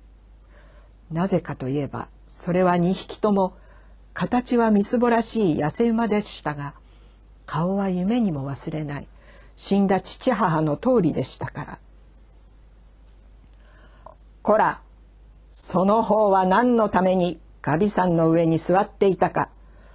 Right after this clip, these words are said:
まっすぐに白状しなければ、今度はその方の父母に痛い思いをさせてやるぞ。」年春はこう脅されても、やはり返答をしずにいました。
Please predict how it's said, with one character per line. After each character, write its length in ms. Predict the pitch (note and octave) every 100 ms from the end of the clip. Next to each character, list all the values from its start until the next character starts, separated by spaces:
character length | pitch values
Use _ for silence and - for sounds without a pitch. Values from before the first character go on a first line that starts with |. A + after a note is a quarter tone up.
| - - -
ま 140 | F#3+ A#3+
っ 20 |
す 260 | - D#4
ぐ 100 | D4
に 120 | A#3 F#3+
白 260 | F3+ -
状 220 | F#3 F3
し 160 | D#3+ F#3
な 100 | G3
け 140 | -
れ 100 | D3
ば、 220 | C#3 C3+ - - - - - - - - - -
今 300 | A#3 A3+ F#3+
度 100 | E3
は 140 | E3+
そ 160 | E3+ G#3
の 160 | B3+
方 220 | C4+ B3 E3+
の 160 | D#3+
父 260 | - - B3+
母 320 | A3+ F#3+ E3+
に 220 | D#3+ - - -
痛 360 | - D3+ A3+ C4
い 120 | G3+
思 300 | D#3+ D#3+ E3+
い 80 | D#3
を 80 | C#3+
さ 160 | F3+
せ 140 | F3+ A#3+
て 100 | A3
や 160 | G3
る 80 | E3+
ぞ。」 220 | D3+ C#3 - - - - - - - - - - - - - - - - - - - - -
年 420 | F3 - - G#3
春 140 | D3+
は 200 | C3 B2+ -
こ 380 | - A3+ A#3
う 140 | - F#3
脅 160 | G3
さ 160 | G3 F3+
れ 100 | E3
て 160 | - D3
も、 180 | - - - - - - - - -
や 140 | D#3+
は 180 | E3+ A#3+
り 200 | G3 D#3 - -
返 260 | C3 G3+ A#3
答 220 | - A3+
を 100 | G#3+
し 160 | - A3
ず 140 | -
に 180 | - B2
い 20 |
ま 140 | C3+
し 180 | - -
た。 140 | -